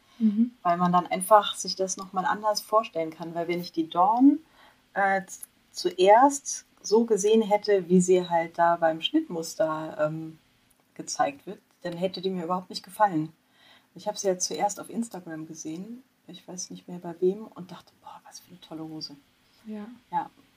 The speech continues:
Speaker 2: genau.
Speaker 1: Ja.
Speaker 2: Aber es
Speaker 1: Ich
Speaker 2: ist
Speaker 1: find
Speaker 2: natürlich
Speaker 1: auch gut,
Speaker 2: auch echt
Speaker 1: wenn
Speaker 2: viel Arbeit.
Speaker 1: Entschuldigung, ich find's auch gut, wenn schon eben Blogartikel darüber sind, wo man einfach mal gucken kann, wo gibt's Schwierigkeiten bei dieser Hose, wo muss man anpassen, also wo man einfach schon mal profitieren kann von, ich sag jetzt mal, den Fehlern von des, von anderen, ne?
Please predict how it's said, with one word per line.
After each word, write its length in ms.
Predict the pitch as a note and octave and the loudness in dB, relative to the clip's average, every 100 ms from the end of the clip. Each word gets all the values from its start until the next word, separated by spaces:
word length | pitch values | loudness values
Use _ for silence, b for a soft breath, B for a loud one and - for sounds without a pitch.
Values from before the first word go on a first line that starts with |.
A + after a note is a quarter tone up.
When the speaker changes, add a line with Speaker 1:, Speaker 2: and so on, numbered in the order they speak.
| _ | _
Speaker 2:
genau. 200 | - F#3 | -10 -6
Speaker 1:
Ja. 200 | E3+ E3+ - b b | -6 -8 -16 b b
Speaker 2:
Aber 160 | A3 - | 2 4
es 0 | |
Speaker 1:
Ich 100 | A#3 | 4
Speaker 2:
ist 20 | C#4+ | 4
Speaker 1:
find 100 | B3+ | 2
Speaker 2:
natürlich 180 | - B3+ | 2 4
Speaker 1:
auch 40 | |
gut, 120 | C4+ | 6
Speaker 2:
auch 40 | C4+ | 10
echt 140 | A#3+ | 8
Speaker 1:
wenn 80 | A#3 | 8
Speaker 2:
viel 180 | G3+ E3+ | -2 -8
Arbeit. 440 | E3+ E3+ E3+ - _ _ _ _ _ | -6 -8 -16 -20 _ _ _ _ _
Speaker 1:
Entschuldigung, 420 | - A#3+ B3 B3+ | -2 0 0 -4
ich 200 | B3+ - | -2 8
find's 160 | C#4 C4 | 10 10
auch 100 | B3 | 10
gut, 220 | C4+ C4 | 6 8
wenn 180 | B3+ A#3 | 8 8
schon 160 | A#3+ | 2
eben 160 | A3 G3+ | 2 2
Blogartikel 600 | A3 A#3+ D4+ D4+ A3+ G#3 | 0 0 0 -2 -2 0
darüber 280 | G#3 G3+ G3+ | 2 0 -2
sind, 240 | G#3 G3+ | -4 -12
wo 60 | G#3 | -12
man 160 | G#3 | -12
einfach 260 | A#3+ G3+ A3 | -14 -14 -12
mal 100 | A3 | -12
gucken 320 | - A#3+ B3 | -12 -14 -12
kann, 260 | A3+ A3+ G#3 | -12 -10 -10
wo 60 | G3+ | -10
gibt's 260 | A3+ - | -8 -4
Schwierigkeiten 640 | - A3+ B3 - G#3 F#3 F#3+ | 0 0 -2 -12 -12 -12 -12
bei 100 | F#3 | -12
dieser 320 | G3 G3 G3 | -12 -10 -8
Hose, 300 | G3+ G3 F#3+ | -6 -6 -2
wo 140 | G#3+ | 0
muss 180 | A3 A3+ | 0 -6
man 120 | A3 | -10
anpassen, 520 | A3+ A3+ A3+ A3+ A3+ A3+ | -10 -10 -10 -14 -14 -14
also 200 | G3 G3+ | -8 -4
wo 60 | |
man 120 | A3+ A#3+ | -2 -4
einfach 240 | A3+ B3 | -8 -10
schon 140 | - | -8
mal 80 | A3+ | -8
profitieren 640 | - A3 A3+ A3+ B3+ C4 C#4 | -8 -16 -14 -8 -2 -2 -2
kann 240 | C4 B3+ | -6 -10
von, 420 | - A3+ A3 A3 b b b | -10 -8 -6 -8 b b b
ich 60 | - | -14
sag 100 | G#3+ | -8
jetzt 160 | A#3 | -8
mal, 60 | A#3 | -8
den 180 | A3 A3 | -12 -12
Fehlern 420 | - A3 B3 A#3+ | -12 -8 -8 -8
von 240 | A#3+ A3 - _ _ _ _ - | -10 -14 -14 _ _ _ _ -20
des, 120 | - D4+ _ | -20 -20 _
von 160 | B3+ | -14
anderen, 520 | C4 A#3 A#3+ F3 F3+ | -8 -10 -10 -16 -18
ne? 140 | F#3 | -18